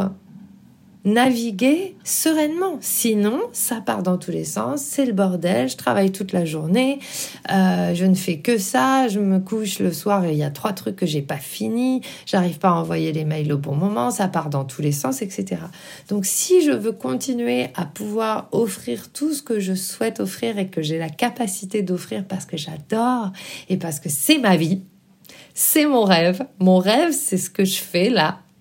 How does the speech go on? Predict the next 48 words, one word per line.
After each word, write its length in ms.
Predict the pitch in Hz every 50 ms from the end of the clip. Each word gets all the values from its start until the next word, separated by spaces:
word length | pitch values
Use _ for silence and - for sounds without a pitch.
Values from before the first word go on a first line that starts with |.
| _ _
C'est, 200 | - - - 175
c'est 260 | 147 - - - 156
moi 260 | 151 160 180 202 247 247
en 120 | 233 208
train 200 | - - 220 208
de 60 | 208
vous 160 | 190 190 196
parler, 440 | 190 - 160 151 147 160 165 190 190 -
c'est 240 | - - - 180 175
mon 140 | 185 185 170
rêve. 280 | 156 139 131 180 202 - - _ _ _ _ _ -
Mais 160 | 190 165 147
pour 240 | 147 - - 226 240
que 140 | - 294 262
je 100 | 208 208
puisse 400 | 185 190 - 220 277 285 277 -
le 100 | 208 185
faire, 380 | - - - 151 143 - 190 - - _ _ _ _ - - - -
ça 180 | - - 165
me 140 | 156 160 170
demande 420 | 156 170 180 180 185 196 226 247 202
d'être 320 | 180 165 165 - - - -
organisée. 640 | 180 190 185 170 175 170 165 165 160 151 143 147 143 - - - -
Et 40 | -
je 40 | 415
n'aime 440 | 440 440 453 466 466 466 466 466 466
pas 60 | 494 494 494 480 -
ça ! 320 | 494 494 508 508 466 - - - _ _
Ça 240 | - - - 359 392
me 200 | 392 427 466 440
saoule ! 520 | - - 453 466 480 480 494 415 311 - - - - -
En 60 | 202
même 160 | 202 190 185
temps, 160 | 190 269 349 -
quand 120 | 339 262
je 120 | 208 196 196
le 60 | 180
fais, 180 | 180 - 339
je 60 | 349 -
suis 120 | - 330
contente. 560 | 302 330 320 294 - 233 202 190 - - _ _ _ _ _ _ _ _ _ _ _ - - - - - - _ _ -
Mais 520 | 160 170 180 185 202 247 359 539 - - -
je 180 | 185 151 165 180
ne 160 | 175 175 180
prends 300 | 175 - - - 190 190
pas 240 | 190 - 285 311 330
ce 140 | - - 302
temps. 400 | 277 - - - 202 190 -